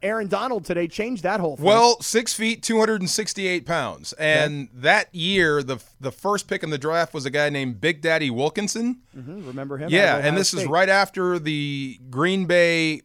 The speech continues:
Speaker 2: uh, Pa-, uh, uh, Packers had won the Super Bowl with Gilbert Brown as one of their defensive tackles.
Speaker 1: Mm-hmm.
Speaker 2: So Big was in, uh, as far as D Ts. So they
Speaker 1: Okay.
Speaker 2: weren't looking for smaller guys.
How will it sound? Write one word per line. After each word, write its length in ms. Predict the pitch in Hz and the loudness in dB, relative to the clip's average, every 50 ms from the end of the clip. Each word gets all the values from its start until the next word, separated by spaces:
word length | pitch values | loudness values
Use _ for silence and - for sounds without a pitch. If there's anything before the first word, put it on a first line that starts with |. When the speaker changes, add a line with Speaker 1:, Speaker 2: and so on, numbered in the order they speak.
| _ - | _ -2
Speaker 2:
uh, 160 | 156 139 135 | 0 0 0
Pa-, 160 | 131 - 196 - - | 0 0 -2 2 2
uh, 140 | 160 143 123 123 127 | 2 2 2 -2 -4
uh, 160 | 131 135 135 | -2 -2 -2
Packers 460 | - - 190 202 196 185 180 160 139 | 0 4 4 4 4 4 0 -2 -2
had 120 | 156 147 135 | -2 -2 -2
won 180 | 156 175 165 | -2 -2 -2
the 60 | 156 135 | -2 -4
Super 240 | - 196 - 160 | -4 -6 -6 -6
Bowl 200 | 156 147 156 151 | -4 -2 -2 0
with 140 | 131 135 117 | -2 -2 -2
Gilbert 260 | 123 175 180 156 156 | 0 0 0 0 0
Brown 360 | 127 127 147 165 165 156 147 139 | 0 2 4 4 6 4 4 2
as 160 | 127 123 113 | 0 -2 -2
one 160 | 131 147 143 | 0 0 0
of 60 | 139 | 0
their 120 | 127 123 123 | 0 -2 -2
defensive 440 | 127 135 139 - 139 123 113 101 | -2 -4 -4 -4 -6 -8 -8 -4
tackles. 400 | 95 135 131 120 - - - - - - - 135 | -4 -2 -2 -2 -4 -10 -18 -20 -20 -20 -16 -14
Speaker 1:
Mm-hmm. 120 | 135 127 | -10 -4
Speaker 2:
So 180 | 135 151 156 139 | 0 0 0 0
Big 400 | 113 101 160 180 202 196 165 156 | 2 2 4 6 6 4 2 0
was 180 | 160 156 131 | -2 -4 -4
in, 480 | 147 - 170 151 143 123 101 80 69 - _ _ _ _ _ _ _ _ _ _ - | -4 -2 0 2 2 2 0 -4 -8 -14 _ _ _ _ _ _ _ _ _ _ -2
uh, 200 | 143 139 139 139 | 0 2 2 2
as 120 | 147 135 - | 2 0 0
far 280 | - 165 156 151 147 | 2 4 4 6 4
as 100 | 139 120 | 4 0
D 180 | 110 131 147 143 | -2 -4 -4 -4
Ts. 560 | - - 147 139 113 92 85 78 - - 127 | -4 -6 -6 -6 -6 -8 -10 -12 -12 -10 -8
So 220 | - - 156 139 127 | -4 -2 -2 0 0
they 80 | 143 | 0
Speaker 1:
Okay. 80 | 143 156 | 0 0
Speaker 2:
weren't 160 | 160 165 160 | -2 -2 -2
looking 280 | 156 151 147 156 151 135 | -4 -4 -4 -4 -6 -6
for 100 | 113 127 | -6 -8
smaller 400 | 123 - 151 151 147 143 139 123 | -8 -4 0 0 2 2 2 0
guys. 480 | 117 139 143 135 110 90 78 - - | 0 0 0 0 -2 -4 -8 -14 -18